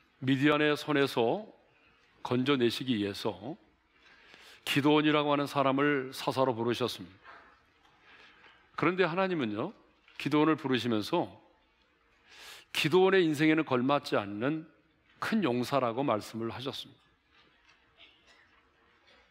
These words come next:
큰 용사로 부르심을 입은 기드온은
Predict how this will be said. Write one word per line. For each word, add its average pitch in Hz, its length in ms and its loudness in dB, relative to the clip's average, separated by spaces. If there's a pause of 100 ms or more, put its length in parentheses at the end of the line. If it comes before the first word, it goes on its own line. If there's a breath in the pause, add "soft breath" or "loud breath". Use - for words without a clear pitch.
(140)
큰 220 180 2
용사로 180 400 2
부르심을 160 480 2
입은 123 460 0
기드온은 120 720 -2